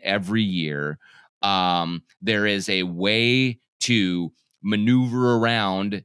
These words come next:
if you sign a bad, a vet to a bad contract, if you, um, i-, i-, if you make a mistake here or there,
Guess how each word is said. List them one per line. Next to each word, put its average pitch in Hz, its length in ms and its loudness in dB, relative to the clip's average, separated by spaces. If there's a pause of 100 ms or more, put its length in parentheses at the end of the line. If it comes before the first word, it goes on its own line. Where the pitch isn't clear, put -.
if - 220 -14
you 80 80 -14
sign 95 340 -2
a 92 40 -2
bad, 95 360 0
a 101 80 0
vet 95 280 -2
to 104 120 -2
a 95 40 2
bad 92 280 0
contract, 95 640 -4
if 85 140 -18
you, 80 300 -8 (340)
um, 78 600 0 (100)
i-, 95 60 -4
i-, 92 120 -6
if 92 320 -6
you 90 60 -6
make 95 220 -2
a 98 40 -2
mistake 95 480 -2
here 101 240 0
or 90 140 0
there, 87 460 0